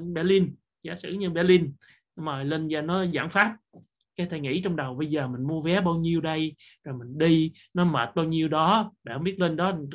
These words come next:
cúng dường như thế nào?" Vân vân. À, nếu mà cái tâm như vậy đó, cái người này chắc chắn sẽ đọa địa ngục. Vì cái người này đang dùng cái pháp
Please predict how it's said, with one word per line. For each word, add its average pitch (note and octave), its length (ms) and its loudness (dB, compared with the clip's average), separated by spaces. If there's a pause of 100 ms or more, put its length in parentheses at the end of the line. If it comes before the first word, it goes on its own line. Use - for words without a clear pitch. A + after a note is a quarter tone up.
(140)
cúng G#3 200 4
dường C#3+ 220 4
như D#3 140 -2
thế G3 120 4
nào?" D3 340 4
Vân D#3+ 180 -2
vân. F3+ 140 4 (380)
À, D#3 160 -2
nếu G#3+ 220 4
mà B3+ 160 6
cái C4 120 -2
tâm B3+ 220 6
như B3+ 120 4
vậy D#3 560 -8
đó, B3 80 -6 (680)
cái B3+ 100 0
người G3 220 6
này D3 160 -4
chắc - 160 -4
chắn B3+ 180 -4
sẽ G#3 100 -6
đọa B2 300 -4
địa C#3 80 -4
ngục. C#3 220 -8 (1600)
Vì G3+ 260 10
cái D4 100 8
người G#3 180 10
này E3+ 180 4
đang A3 520 2 (180)
dùng F3+ 480 2
cái G#3+ 160 -4
pháp C4+ 300 -2